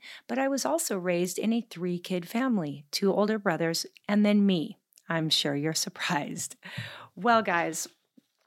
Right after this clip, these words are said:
I know I'm not alone in finding this topic interesting as well as a bit intimidating. Ever since I wrote my blog post, What a Teenage Boy Needs Most from His Mom, I've received numerous requests for a specific post about those mysterious middle children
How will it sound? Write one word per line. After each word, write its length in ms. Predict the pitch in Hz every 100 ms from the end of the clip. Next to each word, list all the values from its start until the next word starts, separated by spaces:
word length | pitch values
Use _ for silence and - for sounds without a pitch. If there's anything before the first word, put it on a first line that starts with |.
| -
I 80 | 202
know 240 | 202 208 220
I'm 140 | 233
not 180 | 233 233
alone 340 | 233 185 175
in 120 | 185
finding 420 | 202 - 208 220 233
this 140 | 226
topic 400 | - 180 180 180
interesting 600 | 196 190 196 - 175 175 - - _
as 180 | 240 240
well 340 | 302 320 339 -
as 180 | 269
a 60 | 262
bit 260 | 202 208 -
intimidating. 800 | 220 - 240 220 180 151 147 - - - - _
Ever 280 | 214 220 277
since 280 | - 233 202
I 80 |
wrote 340 | 196 180 185 -
my 160 | 214 208
blog 320 | 180 160 160
post, 300 | 165 151 -
What 160 | 175 170
a 60 |
Teenage 480 | 170 - 208 202 160
Boy 160 | 180 180
Needs 240 | 180 175
Most 240 | 180 170 -
from 120 | 185
His 160 | 170
Mom, 300 | 175 156 151 -
I've 140 | 202 190
received 340 | 220 - 214
numerous 500 | 220 220 233 254 -
requests 580 | 247 - 180 143 - - - - - -
for 120 | 214
a 40 |
specific 580 | 208 - 214 - 226 220
post 340 | - 175 175 185
about 260 | 202 196
those 160 | 202 190
mysterious 800 | 208 214 - 226 226 175 160 -
middle 280 | 170 165 185
children 540 | - 160 147 143